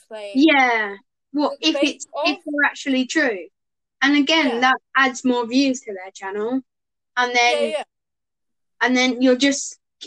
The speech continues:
Speaker 2: and then you're just feeding this monster, this clickbait monster.
Speaker 1: If I go to Lewis Clark,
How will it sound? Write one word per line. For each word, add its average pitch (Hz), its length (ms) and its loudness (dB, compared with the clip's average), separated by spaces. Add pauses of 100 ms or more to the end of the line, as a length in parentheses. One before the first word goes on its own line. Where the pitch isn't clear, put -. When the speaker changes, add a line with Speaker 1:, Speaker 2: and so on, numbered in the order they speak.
(160)
Speaker 2:
and 262 120 2
then 277 160 4
you're 277 140 6
just 277 220 -2 (100)
feeding 269 460 4
this 254 280 -2 (160)
monster, 254 720 0 (100)
this 240 240 -6
clickbait 214 560 -4
monster. 359 520 -14 (640)
Speaker 1:
If 311 160 -12
I 392 140 -8
go 403 160 -8
to - 100 -18
Lewis 320 300 -16
Clark, 247 480 -10